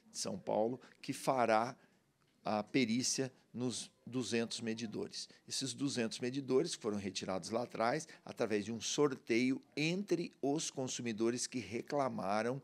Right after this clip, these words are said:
e tinham reclamações protocoladas no procon de Mato Grosso do Sul. Primeiramente, íamos fazer, é, a perícia no campo de São Carlos, da própria usp, que, se,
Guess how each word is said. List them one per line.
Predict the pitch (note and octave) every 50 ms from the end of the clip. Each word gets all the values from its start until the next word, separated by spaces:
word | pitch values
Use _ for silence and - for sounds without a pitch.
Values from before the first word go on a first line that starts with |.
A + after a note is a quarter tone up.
| - - - - - - _
e | G#2+ C3
tinham | B2+ - - - B2 B2 B2+ C#3 C#3 C3+ - - -
reclamações | - C3+ B2+ - - C3+ A#2+ A#2 A2+ G#2+ - B2 A#2+ B2+ -
protocoladas | - - - C3+ D3 D3+ D#3 - - D3 D3+ C#3+ - B2+ A#2+ A2 G#2 G#2+ A#2 A#2 A2+ B2 A#2+ A2
no | A#2+ C3 B2
procon | - - - C#3+ D3 D#3 C#3+ - - A#2 A#2+ C3 C#3+ - - - _ _
de | - C3
Mato | B2+ B2 A#2+ - B2
Grosso | A#2+ B2 A#2+ A2+ A2 - -
do | - A2+
Sul. | - - - G2+ G#2+ G#2+ - - - - - - - -
Primeiramente, | - C#3 C#3+ D3+ E3 E3 E3+ D#3 D3 D3+ E3+ G3+ G3+ D#3+ D#3
íamos | D3 C#3+ C3+ C3 -
fazer, | - C#3+ A#2+ G2 F#2 G#2+ A#2 A2+ A2 - - - _ _ _
é, | - - A2+ G#2+ G2+ G2+ G2 F2+ E2+ - -
a | - -
perícia | - C3+ A#2 G2+ G#2 A2 G#2+ - - B2
no | A#2+ A#2
campo | - A#2+ A#2+ A2 -
de | G#2+ G#2+ G#2+
São | - - - A2 A2+
Carlos, | A2+ - - G#2+ G2+ G#2+ C3 D3 C3 A2 G2 F#2 - - - - - - _ _ _ _ - - -
da | - A2
própria | G#2 - - A2 A2 G#2+ - C3 C3 B2
usp, | A#2+ A#2+ B2+ C3 D3 - - - E3 D#3+ - - - _ _
que, | - - D#3+ E3+ F#3+ F#3
se, | - - - - - C#3+ C#3+ D#3+ D#3+ D3+ D3 C#3 C3 A#2 A2 - - -